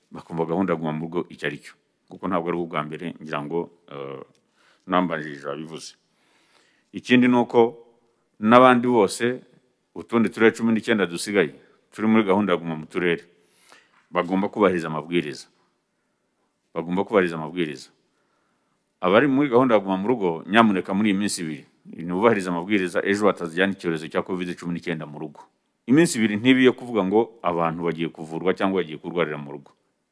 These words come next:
Iminsi nako icumi ba-, bazaba bari mu, bazaba bari mu rugo.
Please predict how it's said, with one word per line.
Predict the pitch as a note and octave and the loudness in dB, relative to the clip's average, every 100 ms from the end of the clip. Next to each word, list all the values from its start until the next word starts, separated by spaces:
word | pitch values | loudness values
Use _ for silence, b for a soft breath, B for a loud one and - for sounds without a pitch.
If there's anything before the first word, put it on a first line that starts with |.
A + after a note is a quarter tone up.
| E2+ | -2
Iminsi | G2+ G2+ - E2 | 0 -2 -4 -4
nako | F2 F#2+ F2+ | -4 -2 -4
icumi | D2+ - D#2 C#2 _ b b b b b | -6 -10 -10 -10 _ b b b b b
ba-, | - D2+ C#2 | -8 -4 -2
bazaba | F#2+ F#2 F#2 F#2 | -2 4 4 4
bari | E2 | -2
mu, | D2+ D2 - | -6 -14 -12
bazaba | - F2 F2+ | -2 2 4
bari | E2 E2 | 2 0
mu | D2 D2 | -6 -12
rugo. | D2 | -16